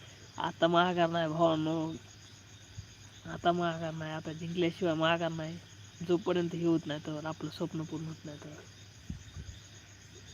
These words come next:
नाही झाला मोनिटाईज <laughs> भावांनो, मोनिटाईज नाही झालं, मोनिटाईज नाही झालं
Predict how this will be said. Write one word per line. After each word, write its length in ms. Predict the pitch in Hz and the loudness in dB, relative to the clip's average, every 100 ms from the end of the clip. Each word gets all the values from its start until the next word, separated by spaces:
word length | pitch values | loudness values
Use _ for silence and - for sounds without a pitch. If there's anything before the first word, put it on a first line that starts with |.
| - - - - - - | -20 -20 -20 -20 -20 -8
नाही 320 | 190 196 185 | 2 6 6
झाला 400 | 196 160 160 - 202 | 6 4 0 2 4
मोनिटाईज 680 | 190 190 180 170 170 170 165 - - | 4 4 4 2 2 2 2 -4 -4
<laughs> 40 | 214 - - - - - - - 196 196 - - - - - - - - - - - - - | -2 -2 -6 -10 -10 -6 -4 -4 -4 -10 -14 -16 -20 -20 -20 -20 -18 -16 -16 -18 -20 -20 -2
भावांनो, 400 | 175 170 180 185 | 6 8 6 4
मोनिटाईज 600 | 180 180 185 180 175 170 | 2 2 2 4 4 4
नाही 180 | 180 180 | 4 2
झालं, 320 | 180 180 175 - - - - - - - - - - - - - - - - - - - - | 2 0 0 -6 -16 -20 -20 -20 -20 -16 -16 -18 -20 -20 -20 -20 -20 -20 -20 -20 -20 -20 -10
मोनिटाईज 540 | 175 165 220 226 214 208 | -2 0 0 6 6 6
नाही 220 | 208 190 | 2 2
झालं 320 | 175 175 170 | 2 2 2